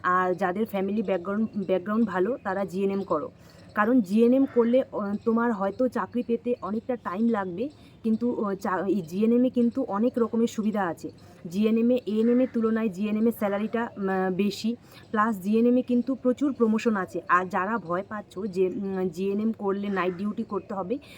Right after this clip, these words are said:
তো তাদেরকে বলছি ভয় পাওয়ার কোনো কারণ নেই, কারণ তুমি হয়তো ট্রেনিং পিরিয়ডে করবে, প্লাস এখন অনেক সুবিধা হয়েছে কি যে তুমি যদি চাও যে আমি সাব সেন্টারে জব করব, তো তুমি কিন্তু সেই হিসেবে, ইয়ে, মানে, উম, মানে,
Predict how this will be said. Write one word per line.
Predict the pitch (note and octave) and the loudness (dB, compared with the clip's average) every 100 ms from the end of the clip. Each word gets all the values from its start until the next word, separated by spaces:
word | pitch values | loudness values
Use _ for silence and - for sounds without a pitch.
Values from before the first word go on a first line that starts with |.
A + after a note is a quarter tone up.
| - - | -12 -8
তো | |
তাদেরকে | F#3+ E3+ F#3+ A3+ B3+ | -4 -2 -4 0 0
বলছি | G3 G3 C4 | 0 -2 -2
ভয় | G3+ F3 F#3+ | -2 -2 -2
পাওয়ার | F#3+ G#3+ | -2 -4
কোনো | A3+ G#3+ G#3+ | -6 -4 -4
কারণ | G#3 F3 G3 G3 | -4 -4 -4 -2
নেই, | D4+ - - - | -4 -6 -20 -6
কারণ | G3 G#3 G#3+ - | -2 -2 -2 0
তুমি | A#3 B3+ | 2 4
হয়তো | A#3 B3 | 2 0
ট্রেনিং | B3 A#3 A3+ B3 | -2 2 2 2
পিরিয়ডে | A3+ A3+ A#3 | 2 2 2
করবে, | A#3+ G#3+ F3+ C4 - - - | 0 -4 -2 -4 -6 -16 -6
প্লাস | G#3 G#3+ | -4 -4
এখন | G3+ F#3+ B3 | -6 -2 -2
অনেক | G#3 A3 C4 | 0 -2 -2
সুবিধা | - A3+ A#3+ | -2 0 0
হয়েছে | G#3+ G#3 A3 A#3+ | 0 -2 -2 -2
কি | A#3 C4+ | -2 -2
যে | A3 G#3+ G3+ | -2 -2 0
তুমি | A3+ B3+ | 2 2
যদি | B3+ C4 - | 2 0 0
চাও | G3+ G3+ | -2 0
যে | G#3 | 0
আমি | G#3+ A3 | 0 0
সাব | G3+ - | -4 -4
সেন্টারে | A3 A3 A3 | -4 -2 -2
জব | G3 F#3+ - | 0 -2 -2
করব, | G3 F#3 B3+ - - - - - - - - - | -2 0 -2 -6 -20 -20 -20 -20 -20 -20 -6 -2
তো | G#3 - - - | -2 -6 -18 0
তুমি | A3+ A#3+ | 4 6
কিন্তু | B3 B3+ D4 | 4 2 0
সেই | C#4+ A#3 A3+ | 0 2 2
হিসেবে, | G#3 A#3+ A3 F4 F#4+ | 4 2 2 0 -2
ইয়ে, | C4 G3 G3 | -4 -2 0
মানে, | F#3+ F#3+ G3 F#3+ | 2 2 2 2
উম, | F#3 F3 E3+ F3 | 2 0 0 0
মানে, | F3+ | 2